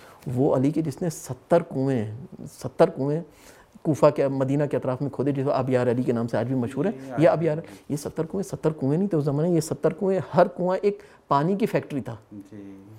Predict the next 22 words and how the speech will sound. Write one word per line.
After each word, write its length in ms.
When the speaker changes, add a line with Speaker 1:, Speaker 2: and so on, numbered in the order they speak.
Speaker 1:
اور 140
کیا 140
کیا 240
مولا 180
کائنات 220
نے؟ 100
کھودا 200
اور 80
کھودنے 220
کے 100
بعد 260
وقف 180
کر 100
دیا 180
راہ 240
خدا 160
میں 140
ہر، 80
ہر 80
کنویں 220
کو۔ 120
اچھا، 220